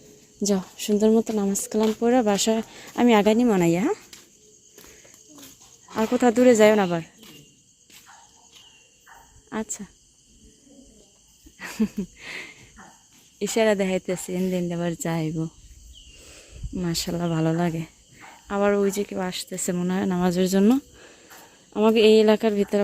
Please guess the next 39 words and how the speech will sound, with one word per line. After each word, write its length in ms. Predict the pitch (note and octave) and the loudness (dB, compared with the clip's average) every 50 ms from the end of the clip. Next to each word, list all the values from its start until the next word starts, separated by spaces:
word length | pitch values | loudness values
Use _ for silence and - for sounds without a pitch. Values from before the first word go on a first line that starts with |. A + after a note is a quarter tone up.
| G3 F#3+ | 0 -2
অত 100 | F#3+ - F#3+ | -2 -4 -4
বেশি 220 | F#3 F#3+ F3+ G3 F#3 | -6 -4 -4 -2 -2
ভালো 180 | F3 E3 D#3+ D#3+ | 0 0 0 2
লাগে 160 | D#3+ E3 E3 | 2 2 0
না, 100 | D#3+ - - E3 D#3+ | 0 -2 -4 -4 -2
ভয় 180 | D#3 E3 D#3 D#3+ | 0 0 2 2
লাগে 140 | E3+ F3 E3+ | 2 2 2
না, 100 | D#3+ D#3+ | 0 0
কারণ 240 | D3 - E3+ E3+ E3+ E3+ E3+ - - | -2 -2 -2 0 0 0 0 -2 -4
একদম 280 | - F3+ F3 F3 G3 F#3+ | -4 -4 0 2 2 4
মসজিদ, 400 | F#3 F#3 F#3 F3 F3 F#3+ G3 F#3 - - - G#3 | 4 4 2 2 0 0 0 -2 -2 -8 -10 -8
আহ, 140 | G3 F3+ F3 - | -8 -8 -8 -8
কাছে 280 | - F#3+ F#3+ - - G#3+ | -8 -8 -6 -6 -6 -6
তো, 160 | - - F3 D#3+ - - - - - - - - - - - | -6 -6 -6 -8 -8 -8 -8 -10 -8 -8 -8 -12 -12 -10 -6
আজানের 420 | G3 F#3+ F3+ F#3+ F#3 F#3+ F#3+ F#3+ F#3 | -4 -2 0 2 2 2 2 0 -2
স্পষ্ট 400 | F3+ - - - - F#3+ F3+ - - G3 - - | -2 -4 -6 -8 -8 -8 -6 -6 -8 -6 -4 -4
শব্দ 220 | F#3 E3 E3 E3 F#3+ | -2 -2 -2 -2 -4
শোনা 300 | F3+ - G3 F#3 F#3 F3+ F3 | -4 -2 -4 -2 -2 -2 -2
যায়। 160 | F#3 F#3+ F#3 | -2 -2 -2
মাশাআল্লাহ, 520 | F#3 F3+ E3+ - - F#3+ F#3 F#3+ A3 C4+ D4 - - - | -2 -2 -2 0 0 0 0 2 0 0 -2 -4 -8 -12
এটা 180 | F3+ - - F3 E3+ | -10 -6 -6 -4 -4
কিন্তু 220 | - F3+ E3 - F3+ | -4 -6 -6 -6 -8
একটা 180 | - - - | -10 -8 -8
ভাগ্যের 420 | F3 E3 D#3+ E3+ D3 D3 E3+ F3+ F3 | -8 -4 -4 -4 -2 0 0 0 0
ব্যাপার। 300 | E3+ F3 E3 - - G#3+ B3+ - - - - - - - - - - - - - - - - - - - - - - - - - | 0 -4 -6 -8 -10 -12 -12 -12 -18 -20 -20 -20 -20 -20 -20 -20 -20 -20 -20 -20 -20 -20 -20 -20 -20 -20 -20 -20 -20 -20 -18 -12
তো 60 | - A3+ | -8 -4
অন্ধকারের 520 | - G3 F#3+ F#3+ G3+ G3+ G#3 G#3+ G#3 G#3 F#3+ | -2 0 0 2 0 0 0 -2 -2 0 0
ভিতরে 280 | F#3+ F#3 - G3+ F#3+ | -2 -2 -2 -2 -2
দেখতে 260 | F3+ F#3+ F3+ - - F#3 F3 | -2 -4 -6 -4 -4 -6 -4
কিন্তু 200 | E3+ F3+ F3 F3+ | -4 -4 -6 -4
ভালো 240 | E3+ E3 E3 D#3+ D#3+ | -2 0 0 0 0
লাগতেছে 440 | E3 E3+ E3 - - - D#3+ - - D#3+ | 0 -2 -4 -6 -8 -10 -8 -6 -6 -6
না। 80 | D#3+ | -4
সবাই 260 | D#3 - F3 E3+ E3+ E3 | -4 -4 -4 -2 -2 -2
ভালো 200 | E3 D#3+ D#3+ D#3+ | 0 0 0 -2
থাকবেন, 340 | - - F3+ E3+ E3+ F3+ E3+ | -2 -4 -6 -6 -4 -4 -6
পরে 220 | D#3 - E3 E3 E3 | -4 -4 -4 -2 0
আবার 180 | E3 E3 E3 E3 | 2 2 0 0
কথা 220 | - E3+ - - | -2 -6 -4 -4